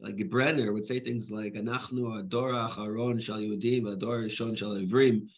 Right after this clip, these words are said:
That we were, the, we're the, we're the, uh, sorry, I didn't translate the first line. The, a, a new psychological breed of Jew, said Jabotinsky.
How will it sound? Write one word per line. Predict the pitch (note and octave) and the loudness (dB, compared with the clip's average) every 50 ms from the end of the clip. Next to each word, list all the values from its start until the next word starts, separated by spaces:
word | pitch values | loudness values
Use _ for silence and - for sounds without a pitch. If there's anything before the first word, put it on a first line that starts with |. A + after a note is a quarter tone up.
| _ _ | _ _
That | - A2+ A2+ G#2 | -6 -6 -2 2
we | A#2 B2 | 2 2
were, | A#2 A#2 A2+ A2 | 4 4 2 0
the, | A2 A2 | 0 -2
we're | G#2 A#2 A#2 A2 | -4 -4 -4 -4
the, | - G#2 A2+ A2 A2 G#2+ G2+ - F2 G2+ F#2+ - | -4 -4 -4 -4 -4 -4 -6 -6 -6 -8 -8 -6
we're | G2+ G#2+ G#2 G#2 G#2 G#2 G2 - - - - - - E2 | -6 -4 -2 0 0 0 -2 -4 -6 -12 -18 -16 -12 -8
the, | F#2+ G#2+ G2+ G2+ | -4 -2 -2 -2
uh, | F#2 D2 A2 G#2 G2 A#2+ B2 | -2 -2 -4 -4 -2 -4 -2
sorry, | - B2+ A#2+ G#2 | -2 0 0 0
I | F#2 - - | 0 -2 -2
didn't | G#2 - A2+ A#2 | -4 -2 -2 -4
translate | G2+ - A2 A2 G#2+ G2 - | -4 -4 -6 -6 -6 -6 -6
the | G#2 | -6
first | - A2 G2 G#2 | -6 -6 -4 -4
line. | G#2 F#2+ F#2 - - - _ - | -4 -6 -6 -8 -12 -20 _ -4
The, | - A2 G#2 | 0 0 2
a, | G#2 A2+ G#2+ - - - A2 - - | 2 2 2 2 2 2 2 4 4
a | B2 | 4
new | B2 C#3 D3+ D3+ | 6 6 6 6
psychological | D3+ - C3+ C3 C3+ B2 B2+ A#2+ A#2+ A2 A#2 A#2 A2+ G#2+ | 4 2 0 0 0 0 -2 -2 -2 -4 -6 -6 -6 -6
breed | F#2+ F#2 G#2 A2 A2+ A#2 A2 F#2 - - | -4 -4 -2 0 2 2 2 0 -2 -4
of | F#2 F#2+ F2+ | -6 -6 -6
Jew, | F2 - G#2 A#2+ A2+ F#2 - - | -6 -4 -2 0 0 0 0 -4
said | - - - G2 F#2+ F#2 | -10 -10 -8 -8 -8 -8
Jabotinsky. | F2+ G2+ F#2+ F#2 F#2 F#2 - G#2 F2+ F#2+ - - - F2+ | -6 -6 -6 -4 -6 -6 -6 -6 -8 -8 -8 -10 -12 -12